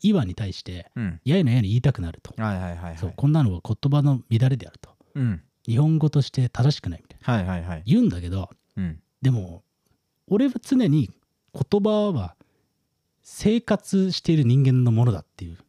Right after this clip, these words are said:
Speaker 2: うん。
Speaker 1: 気がするのよね。
Speaker 2: うん。
Speaker 1: 別に辞書に載ってるものを聖典とするなんておかしいだろって思うわけよね。
Speaker 2: はいはい。
Speaker 1: 常に生き物として。
Speaker 2: そうだね。だって辞書だってその反映を受けて、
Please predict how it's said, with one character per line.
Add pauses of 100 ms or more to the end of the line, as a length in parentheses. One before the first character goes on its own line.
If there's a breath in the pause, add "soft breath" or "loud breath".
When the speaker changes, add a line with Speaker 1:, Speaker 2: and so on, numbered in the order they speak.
(220)
Speaker 2:
う
ん。
Speaker 1:
気
が
す
る
の
よ
ね。
Speaker 2:
う
ん。
Speaker 1:
別
に
辞
書
に
載
っ
て
る
も
の
を
聖
典
と
す
る
な
ん
て
お
か
し
い
だ
ろ
っ
て
思
う
わ
け
よ
ね。
Speaker 2:
は
い
は
い。 (460)
Speaker 1:
常
に
生
き
物
と
し
て。
Speaker 2:
そ
う
だ
ね。 (160)
だ
っ
て
辞
書
だ
っ
て
そ
の
反
映
を
受
け
て、